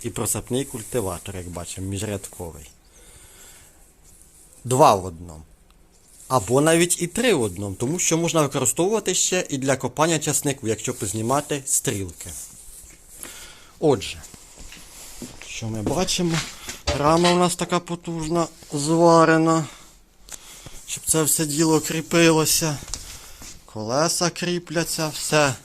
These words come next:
регулюється вліво-вправо. Ось бачимо у нас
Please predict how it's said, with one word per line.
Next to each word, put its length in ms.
регулюється 920
вліво-вправо. 1160
Ось 120
бачимо 580
у 40
нас 440